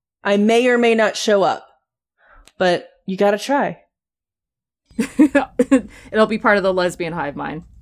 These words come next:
Speaker 2: It'll get back to
Speaker 1: Yeah,
Speaker 2: you
Speaker 1: that's
Speaker 2: somehow.
Speaker 1: You have to go to the beach, scream, and then, like, really, really channel into the lesbian hive mind.
Speaker 2: Yeah. <laughs>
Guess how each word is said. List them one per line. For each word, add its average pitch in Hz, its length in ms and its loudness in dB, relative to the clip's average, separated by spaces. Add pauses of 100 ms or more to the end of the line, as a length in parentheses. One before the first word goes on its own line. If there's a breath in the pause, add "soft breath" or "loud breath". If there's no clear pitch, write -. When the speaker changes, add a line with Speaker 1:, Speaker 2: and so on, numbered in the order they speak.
Speaker 2:
It'll 185 160 -2
get 180 140 -2
back 147 180 -6
to 185 60 -8
Speaker 1:
Yeah, 151 140 0
Speaker 2:
you 175 60 -10 (120)
Speaker 1:
that's - 400 -6
Speaker 2:
somehow. 185 420 -2
Speaker 1:
You 220 160 2
have 262 300 0
to 262 180 -2 (180)
go 202 180 4
to 277 120 -2
the 285 60 -2
beach, 240 220 -2
scream, 233 600 0
and 202 200 0
then, 202 140 2
like, 196 180 0
really, 214 460 2
really 208 260 2
channel 175 440 0
into 175 240 -2
the 175 80 0
lesbian 160 380 0
hive - 240 -6
mind. - 220 -8 (300)
Speaker 2:
Yeah. 190 240 0
<laughs> 285 180 0